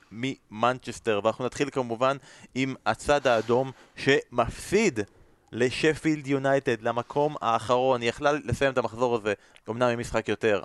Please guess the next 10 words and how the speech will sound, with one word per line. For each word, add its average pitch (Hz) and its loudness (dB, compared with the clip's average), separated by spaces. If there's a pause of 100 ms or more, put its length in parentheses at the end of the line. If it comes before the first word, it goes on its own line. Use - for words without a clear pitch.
אבל 95 0
שוב, 127 0
במקום 110 -2
הראשון, 127 -2 (320)
זה 101 -2
כבר 98 0
לא 135 4
קורה. 127 2 (280)
יונייטד 113 0
מפסידה 110 0